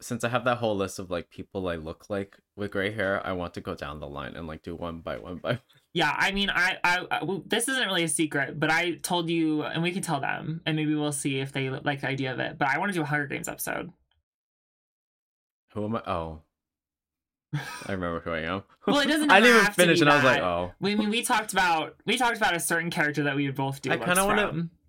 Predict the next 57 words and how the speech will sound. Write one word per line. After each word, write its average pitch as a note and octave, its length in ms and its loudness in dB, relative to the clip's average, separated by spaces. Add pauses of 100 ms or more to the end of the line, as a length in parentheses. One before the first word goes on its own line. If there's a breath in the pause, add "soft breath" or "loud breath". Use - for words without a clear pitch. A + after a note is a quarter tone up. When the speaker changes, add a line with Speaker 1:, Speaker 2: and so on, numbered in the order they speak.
(420)
Speaker 1:
I D3 140 -2
know. A2 180 0
I C3+ 100 -2
kinda F3 200 -2
wanna G3 120 -2
be F#3+ 100 0
Caesar G#2 320 -2
Flickerman F2 480 -6
just F#2 180 -4
so G#2 120 0
I G2 80 2
can, G2 180 -6
like, F2+ 200 -4
paint G2+ 200 -4
my F2+ 100 -2
face - 220 -6
orange, E2+ 360 -8
though. G#2 240 -6
Speaker 2:
That's - 300 -2
fine. B2+ 600 -4 (680)
Speaker 1:
Yeah, - 160 -10
and C#3 140 2
I E3 120 8
can A3 120 2
do F#3 120 2
the F3 100 2
pompadour. A2+ 480 0
I G#2+ 40 0
know A2+ 140 2
how A#2+ 80 2
to A2 80 0
do G2 140 -2
the - 100 -10
pompadour. G#2 380 -6
Speaker 2:
No, D3+ 260 0
but D3+ 100 0
Speaker 1:
I've - 60 0
Speaker 2:
I, D#3+ 80 2
Speaker 1:
had E3+ 120 0
Speaker 2:
I, E3 240 2
Speaker 1:
that - 60 -8
Speaker 2:
'cause F3+ 140 -4
Speaker 1:
before. - 220 -6
Speaker 2:
I, E3+ 680 2
I E3+ 180 4
can F#3+ 120 -4
talk F3+ 160 0
about D3 180 0
Hunger D3 160 -2
Games D3+ 320 -2
for, D3+ 80 -4
like, C#3 180 -4
two C3 140 -4
hours A2 280 -4
straight. - 440 -4
So, D#3+ 220 -2
like, C#3 400 -2